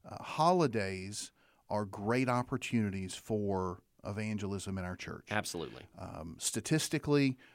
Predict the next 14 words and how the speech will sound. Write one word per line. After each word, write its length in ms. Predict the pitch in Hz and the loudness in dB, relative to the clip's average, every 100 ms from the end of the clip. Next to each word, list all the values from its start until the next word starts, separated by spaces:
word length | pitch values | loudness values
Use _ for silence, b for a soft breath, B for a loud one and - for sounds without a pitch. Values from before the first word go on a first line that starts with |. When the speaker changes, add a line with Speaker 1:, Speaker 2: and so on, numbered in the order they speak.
| b | b
Speaker 1:
uh, 240 | - 117 110 - | -10 -8 -8 -10
across 480 | - - 123 117 - | -6 2 2 2 -2
the 80 | 104 | -6
church 300 | - 101 - | -4 -4 -4
calendar, 600 | 139 131 131 123 120 113 - | 0 4 4 4 2 -2 -4
we 80 | 107 | -4
have 100 | 90 | 0
Easter 320 | 117 - 123 | 0 0 0
holiday, 500 | 107 113 113 107 107 | 0 2 2 2 0
we 80 | 110 | 0
have 100 | 104 | 0
Mother's 420 | 104 107 110 107 101 | 2 2 2 -2 -2
Day, 420 | 104 101 101 95 b b _ | 0 0 -2 -6 b b _
Christmas, 640 | - 131 - 113 104 - | -6 -2 0 0 0 -6